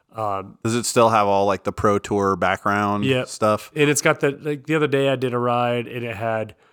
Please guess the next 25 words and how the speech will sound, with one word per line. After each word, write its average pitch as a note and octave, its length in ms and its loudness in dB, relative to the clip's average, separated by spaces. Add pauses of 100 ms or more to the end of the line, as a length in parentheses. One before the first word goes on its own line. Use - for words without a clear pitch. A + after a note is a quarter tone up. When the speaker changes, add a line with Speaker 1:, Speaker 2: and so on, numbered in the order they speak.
(280)
Speaker 1:
it C#3+ 140 0
was B2 160 2
just - 240 -4
a A2 40 -6
tour C3+ 460 0
of G#2+ 140 0
Rabbit A#2 320 0
Mountain, G#2 320 -2
which F#2+ 160 -6
is G2 120 -6
right G#2+ 140 0
here, G2+ 300 -4
Speaker 2:
Mm-hmm. G#2+ 200 0
Speaker 1:
um, F#2 360 -6 (160)
in, G2+ 340 -16
in G2+ 80 -16
the F#2 80 -14
Front G2+ 220 -4
Range. G2 440 -8 (160)
Speaker 2:
Yeah. D#2+ 180 -6 (180)
Speaker 1:
Um, G#2 120 -6 (120)
Speaker 2:
Yeah, D3 160 8
Speaker 1:
outside - 0 -
of A#2 80 8
Speaker 2:
so C3 160 6